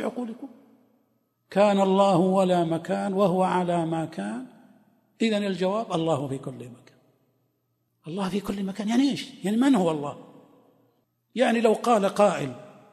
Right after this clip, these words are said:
"الله هو الطبيعة ودليل مذهب الأشعرية"، صح دليله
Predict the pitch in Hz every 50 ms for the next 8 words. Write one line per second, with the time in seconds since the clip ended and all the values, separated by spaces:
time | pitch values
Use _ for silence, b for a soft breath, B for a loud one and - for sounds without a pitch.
0 | _ _ _ _ _ _ - - 196 202 208 240 240 160 185 220 190 180 - -
1 | 190 170 156 165 170 160 - 185 - - - - - - _ - - 208 180 165
2 | 196 208 214 254 247 190 185 190 220 208 151 175 185 185 180 175 180 - - 151
3 | 165 160 170 185 220 240 - - - - - - _ _ _ _ _ _ _ _
4 | _ _ - - 208 - - - 139 120 117 123